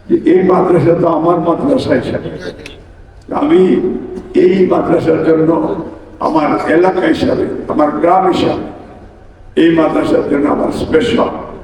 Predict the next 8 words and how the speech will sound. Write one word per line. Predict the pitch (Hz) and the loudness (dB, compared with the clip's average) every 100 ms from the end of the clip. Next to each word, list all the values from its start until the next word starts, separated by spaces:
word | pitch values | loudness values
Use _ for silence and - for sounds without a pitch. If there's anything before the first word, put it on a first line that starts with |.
| - - - - | -20 -20 -12 -8
আপনাদের | - 302 294 - | -2 0 2 0
সহযোগিতায়, | - 156 165 156 151 156 - - - - - - - - | 0 0 0 0 -2 -2 -4 -8 -14 -18 -20 -20 -20 -8
আপনাদের | - - 147 143 139 | -6 -2 0 0 0
যা | - 147 | -2 0
যা | 160 | 0
করার | 139 143 - - - - - - | 0 0 0 -2 -8 -16 -20 -4
প্রয়োজন | - 160 165 190 147 | 0 2 4 2 2
হবে | - - | -2 -4